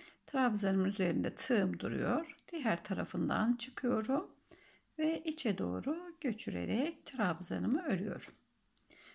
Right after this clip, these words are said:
Sırada tekrar yandan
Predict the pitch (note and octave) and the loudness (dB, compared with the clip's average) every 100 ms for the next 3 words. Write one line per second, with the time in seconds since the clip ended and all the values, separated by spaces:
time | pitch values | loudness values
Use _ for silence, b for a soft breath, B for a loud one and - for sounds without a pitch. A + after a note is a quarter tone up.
0 | B - - D#4+ G3 F#3 F#3+ A3+ G#3+ - | B -12 -2 2 2 2 -2 -2 -2 -2
1 | F3+ G3 D4 - _ _ _ C#4 A3+ F3 | 0 0 -2 -6 _ _ _ -2 0 0
2 | E3+ F3 F3+ D4 D4 | 0 -2 0 -2 -4